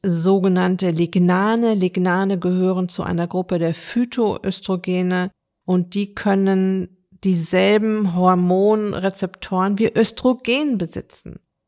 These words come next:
und bewirken so ähnliche Reaktionen, allerdings auf ganz sanfte Art und Weise. Lignane können tatsächlich beides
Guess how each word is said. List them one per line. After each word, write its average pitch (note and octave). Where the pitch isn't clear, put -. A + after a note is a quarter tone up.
und F#3+
bewirken F#3+
so G#3
ähnliche B3
Reaktionen, G3
allerdings G3+
auf -
ganz G#3+
sanfte F#3
Art F3+
und E3+
Weise. F3
Lignane G#3+
können G3+
tatsächlich F3+
beides D#3+